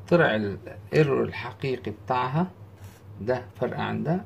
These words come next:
ده بايرور قد كده، يعني ده يمثل نسبة تو بوينت سكس سكس من الحقيقي. لما قسمت بدل شريحتين أربعة، طلع قيمة الانتجريشن ده بايرور أقل كقيمة،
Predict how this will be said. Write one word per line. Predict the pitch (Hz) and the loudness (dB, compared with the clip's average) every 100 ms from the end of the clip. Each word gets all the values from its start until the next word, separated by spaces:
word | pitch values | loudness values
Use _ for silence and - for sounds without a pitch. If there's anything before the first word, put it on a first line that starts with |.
| - | -6
ده | 101 - - - - - - - - - | -8 -10 -20 -20 -20 -20 -20 -20 -14 0
بايرور | - 190 196 190 | 8 8 8 4
قد | 107 107 | 0 -4
كده، | 104 95 - - | -8 -8 -8 -6
يعني | 95 104 | -4 -2
ده | 107 170 - - | 2 2 2 -8
يمثل | 113 113 143 160 - 156 135 | -6 0 0 0 0 0 4
نسبة | 156 170 160 | 6 6 2
تو | 151 165 | 2 2
بوينت | 147 131 | 2 -2
سكس | - 147 - | -2 -4 -2
سكس | 139 - - | -6 -6 -8
من | 120 127 131 | -6 -4 -4
الحقيقي. | 110 - - 87 - - - - - - - - - - | -6 -10 -8 -8 -8 -20 -20 -20 -20 -20 -20 -20 -18 0
لما | 135 135 - | 2 4 2
قسمت | - - 190 165 | 2 4 4 6
بدل | 160 151 | 4 4
شريحتين | 135 123 - 131 | 2 -2 -2 0
أربعة، | 120 113 135 147 - - - - - - - - - - - - | 2 2 4 4 4 -2 -18 -20 -20 -20 -18 -20 -20 -20 -6 2
طلع | 147 110 | 4 4
قيمة | - 139 117 - | 2 -2 -2 -4
الانتجريشن | - 110 113 113 - 101 98 | -6 -4 -2 -2 -2 -4 0
ده | 170 - - - - - - 104 | -2 -4 -18 -20 -20 -20 -10 2
بايرور | 101 160 165 143 | 6 8 6 4
أقل | - - 180 233 254 - - - - - - - - - - - - - | 2 2 4 2 0 -12 -18 -20 -20 -20 -20 -20 -20 -20 -18 -18 -16 -4
كقيمة، | 110 - 143 147 214 | -4 -2 0 2 0